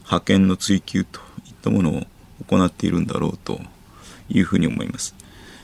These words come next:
で、今回の太平洋島諸国へのですね、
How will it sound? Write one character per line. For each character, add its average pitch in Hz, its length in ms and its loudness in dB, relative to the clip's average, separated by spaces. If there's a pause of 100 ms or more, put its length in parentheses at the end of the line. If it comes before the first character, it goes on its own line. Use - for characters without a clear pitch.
(160)
で、 - 240 2
今 151 200 2
回 120 160 4
の 92 260 6
太 110 280 2
平 123 160 2
洋 95 160 2
島 98 180 2
諸 104 160 2
国 92 360 0
へ - 20 0
の 76 120 -2
で - 120 -8
す - 180 -6
ね、 - 260 -4